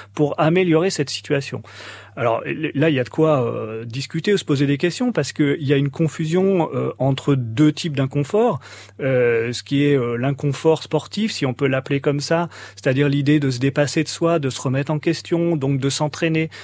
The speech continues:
de se stresser, euh, physiologiquement, et cetera. Là, euh, ça peut tenir la route, mais, euh, on, on confond cette forme d'inconfort-là avec l'inconfort social en se disant, mais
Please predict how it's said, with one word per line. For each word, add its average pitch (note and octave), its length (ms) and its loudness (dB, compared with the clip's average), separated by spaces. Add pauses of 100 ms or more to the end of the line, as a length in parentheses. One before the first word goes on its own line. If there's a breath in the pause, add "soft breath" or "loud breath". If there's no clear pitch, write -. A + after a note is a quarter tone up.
(140 loud breath)
de C3+ 120 0
se D3+ 160 0
stresser, E3+ 640 0
euh, B2+ 240 0
physiologiquement, D3 840 0
et D3 60 -4
cetera. C#3 440 0 (340 loud breath)
Là, C3+ 280 2
euh, A2 100 0
ça A#2 180 -2
peut C3+ 180 0
tenir D3 280 0
la C3 120 2
route, G#3 280 4 (420 loud breath)
mais, E3 320 4
euh, C#3 360 2
on, C#3+ 180 -2
on D3 140 2
confond G#3+ 500 2
cette D3 380 0
forme D3+ 260 2
d'inconfort-là D3 800 0
avec D3+ 420 2
l'inconfort D3+ 480 -2
social F#3 440 -2
en D3+ 80 0
se D3+ 100 -4
disant, C#3 320 0
mais C3 200 2